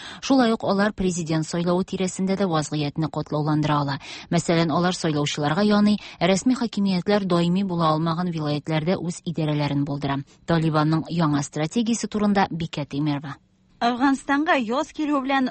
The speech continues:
Speaker 2: сугышчылар урыннарыннан кузгалды һәм актив чараларга әзерлекне башлый алды. Соңгы елларда нато һәм акыш хәрбиләре мондый кузгалуларны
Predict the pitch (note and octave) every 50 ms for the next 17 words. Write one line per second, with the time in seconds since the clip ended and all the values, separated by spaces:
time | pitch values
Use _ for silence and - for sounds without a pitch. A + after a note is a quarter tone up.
0 | - - - - C#4+ B3 A3 A3 - - - A#3 A3 C4+ D#4+ E4+ - - A#3 A3+
1 | A3 A3 A3 G#3 G3+ G3+ F#3+ G#3 G#3 G3 G3 - A3 G3 G3 G3 G3+ G3+ G#3+ G#3
2 | C4+ D#4 D4 - - - - - - - - B3 B3 A#3+ A3 - A3 G3+ - -
3 | - E4 D4 - - B3+ A#3 A#3 A#3 A3+ A3+ G#3+ G#3+ F#3 G3+ G#3 G3+ - G#3 F#3+
4 | F#3+ G#3+ G3+ A3 A#3 - - D4+ B3+ G#3 G3 G#3 - - G#3+ G#3+ G3 F#3 F#3+ G3
5 | F#3 F#3+ F3+ - - - - _ - - - - - - - - - - F#4 F4
6 | E4+ F#4 F4+ E4 C#4+ C4 B3+ A#3+ A#3 A3+ A#3 A#3 A#3 - - A#3 A#3+ B3+ C#4 C4
7 | - C4 A3+ A3+ A3+ A3+ A3 G3 - - G#3+ G#3+ - C#4+ C4+ - - A#3 A3+ A3
8 | G3+ A3 G3 G#3 G#3 A3+ C#4+ D4+ C4+ - B3+ D#4+ E4+ D4 D#4 - C4+ A3+ G#3+ A3
9 | A3 A3 A3 A3 G#3+ G#3+ A3+ A#3+ D4 D#4+ E4